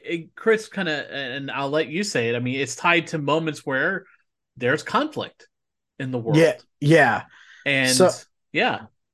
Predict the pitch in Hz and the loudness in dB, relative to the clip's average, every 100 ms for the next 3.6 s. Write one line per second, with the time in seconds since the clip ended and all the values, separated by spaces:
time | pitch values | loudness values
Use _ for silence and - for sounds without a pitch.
0 | _ _ _ _ _ _ _ _ _ _ | _ _ _ _ _ _ _ _ _ _
1 | 240 208 170 151 185 - 226 208 170 165 | 6 8 8 4 2 4 6 6 6 6
2 | 147 - - - 196 175 160 180 160 139 | 4 0 -2 2 6 6 6 4 2 2
3 | - 165 156 143 139 123 | 2 4 6 6 4 -2